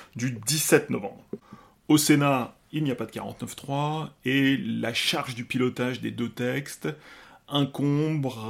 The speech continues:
incombe désormais à la majorité sénatoriale. Le, les L R et le,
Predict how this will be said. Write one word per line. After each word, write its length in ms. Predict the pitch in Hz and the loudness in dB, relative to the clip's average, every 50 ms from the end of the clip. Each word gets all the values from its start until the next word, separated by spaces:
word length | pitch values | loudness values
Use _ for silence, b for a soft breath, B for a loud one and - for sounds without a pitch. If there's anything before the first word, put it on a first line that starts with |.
| 120 - - | -8 -4 -2
incombe 360 | 139 131 127 - 147 156 151 | -2 -2 0 0 0 2 4
désormais 520 | 131 131 123 113 127 120 117 120 123 135 135 | 4 4 4 4 2 2 4 4 2 2 2
à 60 | 131 | 2
la 80 | 127 | 0
majorité 460 | 113 117 117 110 113 117 120 113 - 117 | 0 -2 -4 -4 -6 -8 -8 -8 -10 -10
sénatoriale. 760 | - - 120 113 110 - 113 104 101 101 - - - - - _ _ _ _ - - - - - - - - - | -10 -8 -8 -10 -10 -10 -12 -12 -12 -12 -14 -16 -18 -20 -20 _ _ _ _ -20 -20 -20 -20 -20 -20 -20 -20 -18
Le, 280 | - - - - - - | -18 -16 -16 -16 -14 -12
les 140 | - 107 95 | -10 -8 -6
L 160 | 90 92 98 | -6 -6 -4
R 280 | 107 117 127 123 113 110 | -4 -4 -4 -4 -4 -6
et 200 | - 104 - - | -8 -10 -12 -12
le, 180 | - - - | -14 -14 -14